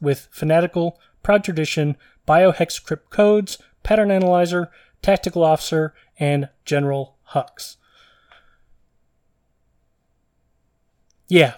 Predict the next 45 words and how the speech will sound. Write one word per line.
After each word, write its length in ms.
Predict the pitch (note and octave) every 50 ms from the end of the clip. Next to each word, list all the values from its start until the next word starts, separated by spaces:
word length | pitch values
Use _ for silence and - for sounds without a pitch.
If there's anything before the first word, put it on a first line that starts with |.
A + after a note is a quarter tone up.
| _ -
there's, 240 | - F3 F3+ F3+ F3
there's 220 | F3 F#3+ G3+ -
more 160 | A3 G#3 G#3 G3
that 100 | F#3+ F#3+
I 60 | F3+
wanna 160 | F3 F3+ E3
say 160 | - - F#3
about 220 | F3 E3+ E3+ E3 -
that 140 | E3+ D#3+
list, 280 | E3 E3 D#3 D3+ - -
but 80 | - D3+
I'm 180 | D3 D3 C#3+
gonna, 460 | C#3+ C#3+ C#3+ C3+ C3+ C3+ C3+ C#3 C#3+ - -
I'm 100 | D#3 D3
gonna 400 | C#3+ C#3 C3+ C3+ C3 C3 C3 B2+ _ _ _ _ _ _ _ _ _ _ _
hold 180 | - D#3 C#3+
off. 220 | C#3 C3+ B2 - F3
It 160 | E3+ E3 _ -
is, 320 | - G3 A3 A#3+ A3+ F#3+
if 200 | - F3 D3+ -
you 80 | F3+ F3
notice, 420 | E3 E3 F3 F3+ G3 G3+ - - - - - - _ -
a 120 | - D#3 D#3+
very 220 | D3+ F3 G3 G3+
similar 560 | - - - - F3 F3+ G3 G3+ G3+ G3 -
archetype 480 | - E3+ F3 - G3+ - - F#3+ F#3 -
to 80 | -
something 300 | - - E3+ D#3 - E3+
that 100 | D#3+ D#3+
we 80 | D3+ D3
saw 260 | C#3 - - D#3+ D#3+
in 100 | D3+ C#3
the 60 | C#3
past, 540 | B2+ - - - D3 D3 E3+ F3+ - - -
where 160 | D3 C#3 C3+
it 60 | C#3 C#3
was 100 | C3 -
typically 460 | - F3 E3 - E3+ - E3 D3 C#3
with, 320 | C3 C3+ C3 B2 - -
uh, 280 | E3 D3 C#3 C3 B2 A#2+ - - - - - _ _ _ _
Malorus 560 | - C3+ C3+ D#3+ G3+ G#3 F#3 E3 D3+ C#3+ - -
and 80 | D3
not 200 | C#3+ D3 C#3+ C#3+ C3+
Gideon 300 | C#3 C3+ C#3+ C3+ C3+ C#3+
Hask, 580 | - - D#3+ D#3 C#3+ C3+ B2+ - - - _